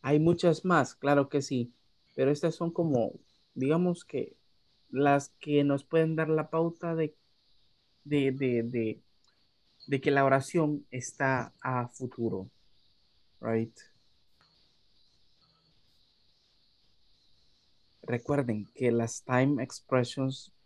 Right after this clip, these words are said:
siempre, siempre, siempre van al final de la oración, right?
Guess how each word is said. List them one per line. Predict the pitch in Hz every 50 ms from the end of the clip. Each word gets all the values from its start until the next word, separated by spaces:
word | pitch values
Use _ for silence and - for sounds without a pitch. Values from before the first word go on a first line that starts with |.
| _ _ _ _ _ _
siempre, | - - 131 123 127 127 127 131 127 - 135 120 127 120 - - _
siempre, | - - - 120 113 113 - - 113 110
siempre | - - 120 117 120 123 131 - 123 131 127 - -
van | 123 117 107 110 113 113 107 - - _ _ _ _ _ _ _ -
al | 113 113 113 104
final | - - - 107 104 107 110 107 107 101 95 - _ _ _ _ _ _ _ -
de | 131 117
la | 113 110 104
oración, | 98 98 101 - - - 98 98 92 98 - _ _ _ _ _ _ _ _ -
right? | 117 117 127 135 143 - -